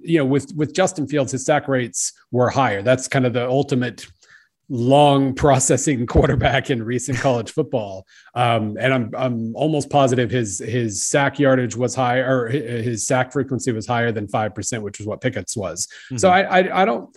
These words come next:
Speaker 1: necessarily look at, at that slow processing as a,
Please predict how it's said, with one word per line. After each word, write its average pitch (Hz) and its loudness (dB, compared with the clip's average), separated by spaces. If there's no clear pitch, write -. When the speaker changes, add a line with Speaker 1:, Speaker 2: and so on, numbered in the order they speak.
Speaker 1:
necessarily 151 4
look 127 2
at, 120 0
at 123 0
that 120 -2
slow 135 0
processing 117 0
as 107 -8
a, 98 -6